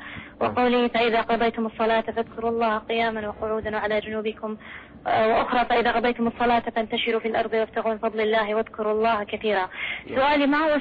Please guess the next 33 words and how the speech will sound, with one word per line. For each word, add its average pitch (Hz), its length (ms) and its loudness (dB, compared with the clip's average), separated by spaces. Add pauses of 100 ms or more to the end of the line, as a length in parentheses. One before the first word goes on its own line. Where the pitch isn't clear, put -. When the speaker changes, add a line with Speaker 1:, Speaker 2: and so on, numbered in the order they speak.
Speaker 1:
سر 302 120 2
ورود 269 320 4
الحث 240 360 0
على 233 200 4
ذكر 233 280 -2
الله 226 260 2
في 226 360 -2
أسلوب 240 280 -2
شرطي، 208 560 -2 (400)
وبالأخص 233 680 2
ربطها 233 320 0
بالقضاء 220 500 0
والفراغ 214 420 2
من 220 100 0
أعمال 214 320 0
معينة 202 420 2
كالصلاة 202 540 -2
وأداء 208 260 2
المناسك 202 560 -4
وغيرها؟ 202 540 -6 (460)
شكراً. 110 180 -2
Speaker 2:
نعم. - 200 -6 (140)
جميل. 107 300 -6 (260)
Speaker 1:
شكراً. - 320 -12
Speaker 2:
شكراً 110 340 -6
لك. 101 160 -8 (1160)
طيب، 110 140 -2
معنا 123 460 -2
بعد 110 240 -4
ذلك 117 280 -2
طارق. - 460 0 (120)
السلام 120 360 -4
عليكم. 127 320 -2